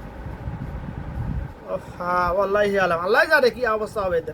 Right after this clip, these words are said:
হাসরের দিন। যারা কথা কথা আল্লাহর কসমকে মিথ্যা কথা বলতেছে, কসম খেয়ে মিথ্যা কথা বলা, না খেয়ে মিথ্যা কথা বলুক, খেয়ে, কসম খেয়ে মিথ্যা কথা বলা জ-,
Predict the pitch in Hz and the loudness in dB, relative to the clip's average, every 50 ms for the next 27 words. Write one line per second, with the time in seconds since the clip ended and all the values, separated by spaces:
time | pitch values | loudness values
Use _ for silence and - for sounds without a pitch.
0 | - - - - - - - - - - - 175 170 180 175 170 160 156 151 147 | -10 -12 -18 -20 -20 -20 -20 -20 -16 -12 -10 -6 -2 -2 -2 -2 -4 -6 -8 -6
1 | - - - - - - - - - - - - - - - - 202 208 233 247 | -4 -4 -4 -4 -8 -14 -18 -18 -18 -18 -18 -16 -16 -16 -4 2 4 6 6 6
2 | 240 233 226 247 254 254 254 269 254 240 226 220 214 214 214 208 269 262 262 269 | 4 2 2 2 2 2 4 4 4 4 6 4 4 2 2 2 2 2 2 2
3 | 240 233 214 220 262 254 262 254 247 247 233 220 214 - 190 233 - - - - | 2 2 4 4 4 4 4 4 6 4 4 4 2 0 -2 -4 -4 -6 -18 -20
4 | - - - - - - - - - - - - - 202 208 208 262 269 262 - | -20 -20 -20 -20 -20 -20 -20 -20 -20 -20 -20 -10 -6 -4 -2 0 0 0 2 4
5 | 262 269 269 269 269 226 - 277 277 285 277 294 294 285 311 302 311 285 277 262 | 6 6 6 6 4 2 2 4 4 4 6 6 6 6 6 6 6 4 4 2
6 | 254 - 277 285 277 269 220 277 254 262 254 254 247 240 233 220 185 - - - | 2 2 2 0 0 2 2 2 2 2 2 4 4 4 4 2 0 -2 -6 -16
7 | - - - - - - 240 254 247 - 233 226 - 294 285 - 285 302 294 269 | -20 -20 -20 -8 0 2 4 4 4 2 0 -2 -2 -2 -2 0 0 2 2 2
8 | 233 214 285 285 285 294 285 285 285 294 311 302 - - - - - 196 220 233 | 2 2 4 4 6 6 6 6 6 6 4 2 0 -4 -10 -4 0 0 0 0
9 | 233 233 | 0 -4